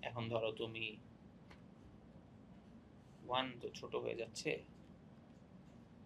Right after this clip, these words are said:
থ্রি দিই। So, এনসিআর, এনপিআর দুইটাই কিন্তু করা যাবে, ঠিক আছে? But আমাদের বইয়ে mainly কিন্তু এনসিআর দেওয়া করা আছে। যেমন তুমি যখন দেখো এরকম লেখা,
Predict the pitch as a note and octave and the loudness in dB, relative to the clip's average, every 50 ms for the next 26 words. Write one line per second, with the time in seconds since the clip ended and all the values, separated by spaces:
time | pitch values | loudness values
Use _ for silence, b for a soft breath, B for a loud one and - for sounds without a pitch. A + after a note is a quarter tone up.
0 | - - - - - - - - - - - - - - - - - - - - | -12 -12 -14 -14 -14 -14 -14 -12 -14 -14 -14 -14 -14 -12 -8 -2 2 6 6 6
1 | - - - - - - - - - - - - - - - - - - - - | 4 4 -4 -8 -10 -12 -14 -14 -14 -14 -14 -14 -14 -14 -14 -14 -14 -12 -12 -12
2 | - - - - - - - - - - - - - - - - - - - - | -12 -12 -12 -14 -14 -14 -14 -14 -14 -14 -14 -12 -12 -14 -14 -14 -14 -14 -14 -14
3 | - - - - - - - - - - - - - - - - - - - - | -14 -14 -14 -14 -14 -14 -14 -14 -14 -16 -14 -14 -14 -14 -12 -8 -8 -8 -8 0
4 | - - C#3 D3 D#3+ D#3+ D#3+ G3 F#3 F3+ F3 E3+ - D#3+ D#3+ E3 D#3+ E3 D#3+ D#3 | 10 12 12 12 12 12 12 12 12 12 12 12 12 12 12 12 12 12 12 12
5 | D#3 D3 - B2 A#2+ A#2+ A#2+ A#2+ - A2+ A#2+ - - - A#2+ G#2+ G#2+ G#2+ - - | 12 12 12 6 8 8 8 8 6 -2 -4 -4 -2 0 2 2 2 2 0 -4
6 | - - - - - - - - - - - - - - - - G3+ A3+ A3 - | -4 -12 -14 -14 -12 -14 -14 -14 -14 -14 -14 -14 -12 -2 6 8 8 10 10 10
7 | A#2 A#2 C3+ C3 C3 C3+ C#3 D#3 D#3 D3+ - - - B2+ C3 E3+ - - B B | 10 10 10 12 12 12 12 12 10 10 6 4 8 12 12 12 12 12 B B
8 | B B B - - C3 C3 C3+ C3+ C3 C#3 C3+ C#3 - C#3 C#3 C#3 C#3 - - | B B B 2 6 8 10 10 10 8 8 6 6 8 8 8 8 10 10 10
9 | - D#3 C#3 C3+ C3 C3 C3 C3 B2 B2 A#2 A2+ A2+ - - - - - - - | 12 12 12 12 12 12 12 12 12 12 12 12 12 12 8 8 6 2 6 8
10 | A#2+ A#2+ B2 A#2+ B B B B B - C#3 C#3 C3+ C#3 C#3 C3+ D3 C3 B2+ - | 8 8 6 2 B B B B B 2 6 10 12 12 12 12 12 10 10 10
11 | C#3 C3+ - C3+ C3+ C#3 C#3+ - E3+ F3 E3 C3+ A#2+ - - E3 A#3 | 10 8 12 12 12 12 12 10 10 12 12 12 12 12 12 10 10